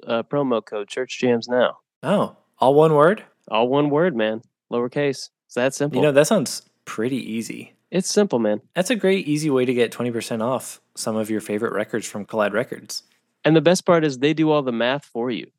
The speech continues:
Speaker 1: So you don't have to, like, do any
Speaker 2: Oh,
Speaker 1: mute
Speaker 2: man.
Speaker 1: math
Speaker 2: That
Speaker 1: to
Speaker 2: is a
Speaker 1: figure out the
Speaker 2: relief,
Speaker 1: twenty percent off.
Speaker 2: let me
Speaker 1: I
Speaker 2: tell
Speaker 1: know.
Speaker 2: you. Oh, I was
Speaker 1: Yeah.
Speaker 2: struggling over here.
Speaker 1: I, I saw it.
Speaker 2: Yeah,
Speaker 1: So
Speaker 2: yeah.
Speaker 1: I'm
Speaker 2: Thanks.
Speaker 1: just trying to make your life a little bit easier, Josh,
Speaker 2: I
Speaker 1: in case you
Speaker 2: appreciate
Speaker 1: wanted
Speaker 2: you
Speaker 1: to do
Speaker 2: looking
Speaker 1: this.
Speaker 2: out.
Speaker 1: You're welcome, bud.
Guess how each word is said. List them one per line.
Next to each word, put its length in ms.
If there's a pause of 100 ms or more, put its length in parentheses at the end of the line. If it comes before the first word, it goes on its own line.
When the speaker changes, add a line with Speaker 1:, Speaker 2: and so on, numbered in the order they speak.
(100)
Speaker 1:
So 180
you 100
don't 200
have 220
to, 100
like, 420 (220)
do 160
any 140
Speaker 2:
Oh, 40
Speaker 1:
mute 140
Speaker 2:
man. 120
Speaker 1:
math 380
Speaker 2:
That 280
Speaker 1:
to 80
Speaker 2:
is 180
a 60
Speaker 1:
figure 180
out 60
the 120
Speaker 2:
relief, 60
Speaker 1:
twenty 280
percent 280
off. 180
Speaker 2:
let 240
me 160
Speaker 1:
I 60
Speaker 2:
tell 320
Speaker 1:
know. 40
Speaker 2:
you. 180 (180)
Oh, 260 (140)
I 80
was 100
Speaker 1:
Yeah. 60
Speaker 2:
struggling 320
over 160
here. 320 (200)
Speaker 1:
I, 220
I 120
saw 280
it. 140 (260)
Speaker 2:
Yeah, 140
Speaker 1:
So 140
Speaker 2:
yeah. 160 (140)
Speaker 1:
I'm 80
Speaker 2:
Thanks. 140
Speaker 1:
just 80
trying 200
to 40
make 220
your 100
life 220
a 40
little 200
bit 120
easier, 300
Josh, 260
Speaker 2:
I 40
Speaker 1:
in 140
case 40
you 60
Speaker 2:
appreciate 260
Speaker 1:
wanted 200
Speaker 2:
you 80
Speaker 1:
to 40
do 60
Speaker 2:
looking 160
Speaker 1:
this. 100
Speaker 2:
out. 240 (160)
Speaker 1:
You're 140
welcome, 280
bud. 200